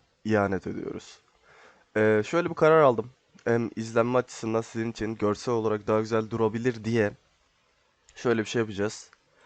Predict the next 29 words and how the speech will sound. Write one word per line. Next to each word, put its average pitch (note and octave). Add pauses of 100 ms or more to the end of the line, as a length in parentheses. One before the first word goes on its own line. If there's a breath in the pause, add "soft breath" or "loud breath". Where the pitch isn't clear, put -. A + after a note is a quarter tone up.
(1200 loud breath)
Satlarımızdan, C3 (1300 loud breath)
e, G2+
Sword'a A2+
verdiğimiz G2+
her G#2+
şeyi G#2+ (680)
Blocks G#2+
Fruit'e, G2+
yani G2
meyve G2+
oynamaya F#2+
dönüyoruz G2
arkadaşlar. - (800 soft breath)
Neden C3
böyle A#2+
bir A2
şey G#2+
yapıyorum G#2+ (580 soft breath)
bilmiyorum. G#2+ (340)
Ama A#2+
herkes A2
genelde G#2
yorumlarda G#2
"Kılıcı G#2
bırak, G2
kılıcı G2
bırak" G2+
tarzında G2+
bir, G#2